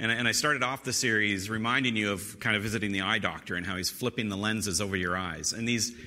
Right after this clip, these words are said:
names and titles of Jesus are kind of like those lenses that the eye doctor, um, uh, the optometrist, I guess I should use their actual name,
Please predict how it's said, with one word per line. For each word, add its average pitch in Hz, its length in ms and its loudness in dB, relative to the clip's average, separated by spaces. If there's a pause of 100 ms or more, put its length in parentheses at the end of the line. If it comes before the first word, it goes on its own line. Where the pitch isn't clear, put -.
names 151 460 2
and 139 160 0
titles 143 480 0
of 110 180 0
Jesus 117 540 2
are 113 80 2
kind 143 300 2
of 120 80 -2
like 123 200 0
those 110 240 -2
lenses 110 720 0 (360)
that 104 440 0
the 107 220 -2
eye 120 220 0
doctor, 95 640 -2 (460)
um, 92 640 0 (520)
uh, 117 260 0
the 98 120 0
optometrist, 110 720 0
I 90 60 0
guess 98 180 0
I 95 60 -4
should 92 200 -4
use 92 200 -2
their 90 120 -4
actual 90 320 -4
name, 101 340 0